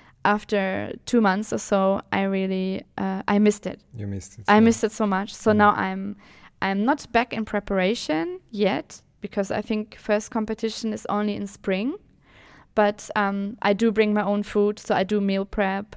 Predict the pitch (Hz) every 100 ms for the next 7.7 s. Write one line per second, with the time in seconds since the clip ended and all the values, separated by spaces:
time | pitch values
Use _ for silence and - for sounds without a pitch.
0 | - 196 190 185 190 196 - 196 208 -
1 | 185 180 202 - 190 190 - _ _ _
2 | - 196 - 185 - 196 - 190 - 190
3 | 190 190 - - - - - 202 - 196
4 | 196 190 190 - 208 220 202 202 - 190
5 | 202 - 214 208 208 214 214 208 - -
6 | - _ _ - - - 320 - - 240
7 | 233 226 247 254 240 220